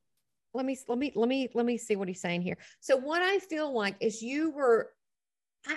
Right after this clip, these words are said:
I kind of feel like it's this, the picture and what they're showing me and is this. It, it's almost like you're with another person. You go with them to this place. You're just gonna go with them. And it's sort of like, "I didn't plan this." You, you go home with this dog.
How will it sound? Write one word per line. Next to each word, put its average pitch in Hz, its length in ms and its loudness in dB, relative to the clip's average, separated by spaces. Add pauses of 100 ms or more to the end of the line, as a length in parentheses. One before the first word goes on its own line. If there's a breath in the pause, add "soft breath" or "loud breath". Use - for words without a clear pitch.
I 285 100 2
kind 415 360 0
of - 100 -4
feel 359 200 0
like 285 180 -6
it's 220 160 -4
this, 262 200 -2
the 220 120 2
picture 339 420 -4
and 285 120 -4
what 254 120 -4
they're 233 120 2
showing 247 400 -6
me 233 100 -2
and 208 220 -6 (340 loud breath)
is 208 160 0
this. 196 340 6 (360 soft breath)
It, 240 200 10
it's 240 220 6
almost 349 380 0
like 262 200 -6
you're 240 120 2
with 262 220 2
another 277 360 2
person. 302 500 -2
You 196 140 4
go 262 240 2
with 330 280 0
them 262 240 -4
to 226 120 -10
this 208 220 2
place. 262 680 2
You're 233 140 -2
just 214 220 -8
gonna 196 120 0
go 180 220 4
with 269 260 4
them. 269 320 0 (680 loud breath)
And 202 800 2 (260)
it's 226 220 4
sort 277 180 0
of 254 120 4
like, 208 320 0
"I 202 100 0
didn't 208 220 -4
plan 214 420 2
this." 202 480 0 (140)
You, 180 220 -4 (200)
you 180 240 0
go 214 280 2
home 240 180 0
with 226 140 0
this 202 140 -10
dog. 208 240 -2